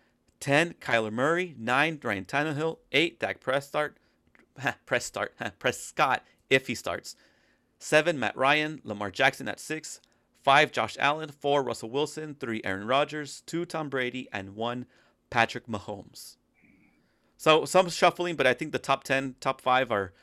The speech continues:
are pretty solid, uh, with, uh, Justin Herbert hanging out at number eleven. Uh, we'll see what happens with, uh, Justin Herbert.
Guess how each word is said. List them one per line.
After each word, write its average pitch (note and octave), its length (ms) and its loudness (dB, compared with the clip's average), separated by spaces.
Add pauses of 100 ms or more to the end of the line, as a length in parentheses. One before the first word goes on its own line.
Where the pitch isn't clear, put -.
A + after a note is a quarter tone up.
(200)
are A2+ 100 -2
pretty C3 220 0
solid, B2+ 400 2 (340)
uh, G#2+ 260 2
with, A2+ 420 2
uh, A2 140 0
Justin A3 460 0
Herbert G#3 600 0
hanging C3 280 0
out A#2+ 120 4
at A#2 100 0
number A2 240 -2
eleven. A2+ 420 0 (380)
Uh, A#2 220 4
we'll A#2+ 120 2
see B2+ 220 -6
what A#2 140 -2
happens A2 380 -2
with, G#2+ 220 -6 (420)
uh, F2+ 320 -10 (420)
Justin B2 440 -2 (140)
Herbert. A2 420 -2